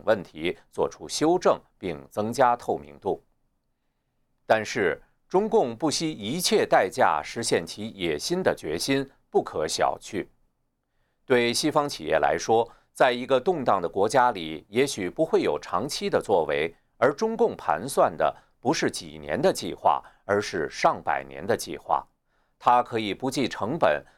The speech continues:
在一个动荡的地方长期经营下去。它要的就是培养亲共的政府，可以在联合国为它站台的帮凶。中共要做亚非拉的盟主，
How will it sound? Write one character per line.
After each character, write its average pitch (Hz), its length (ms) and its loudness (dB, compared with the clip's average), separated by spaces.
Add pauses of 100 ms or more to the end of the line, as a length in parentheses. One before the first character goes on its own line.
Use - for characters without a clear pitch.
在 123 140 4
一 107 140 -2
个 139 140 2
动 170 240 0
荡 101 180 2
的 82 100 -2
地 82 200 -8
方 123 260 0 (100)
长 104 300 -2
期 151 280 -6
经 104 220 -4
营 73 140 -8
下 76 240 0
去。 - 240 -16 (520)
它 190 160 2
要 190 260 2
的 78 220 -2 (240)
就 151 120 0
是 131 200 0
培 95 220 0
养 78 260 2
亲 185 320 -6
共 156 180 0
的 78 100 0
政 139 260 -2
府， - 300 -18 (240)
可 - 140 0
以 127 140 0
在 104 260 4
联 110 220 -2
合 131 160 0
国 104 400 2
为 85 140 -2
它 85 200 0
站 101 300 -2
台 80 180 -6
的 80 100 -8
帮 92 240 0
凶。 127 240 -4 (640)
中 151 200 0
共 131 280 0
要 123 180 4
做 98 340 2
亚 98 200 2
非 135 220 -2
拉 147 180 4
的 104 120 -2
盟 90 260 -4
主， 71 340 -6